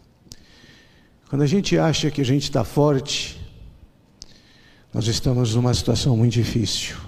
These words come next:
Por isso que em segundo Coríntios doze,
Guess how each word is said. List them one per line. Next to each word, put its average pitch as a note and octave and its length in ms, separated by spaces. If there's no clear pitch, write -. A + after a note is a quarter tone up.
Por - 100
isso G#2+ 160
que C3+ 100
em - 20
segundo A#2 420
Coríntios A#2+ 760
doze, A#2+ 640